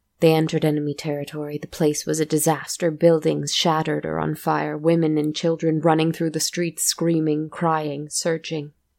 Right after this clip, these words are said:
They set up a few camps in the area, barricaded and prepared.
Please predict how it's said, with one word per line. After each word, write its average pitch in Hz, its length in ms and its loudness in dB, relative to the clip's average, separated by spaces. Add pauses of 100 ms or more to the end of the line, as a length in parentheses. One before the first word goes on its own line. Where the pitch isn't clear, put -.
(760)
They 175 120 2
set 160 240 2
up 151 120 -2
a 156 60 -6
few 170 220 0
camps 156 480 -2
in 170 80 -2
the 156 140 0
area, 147 360 -2
barricaded 156 760 0
and 165 180 -4
prepared. 160 600 -6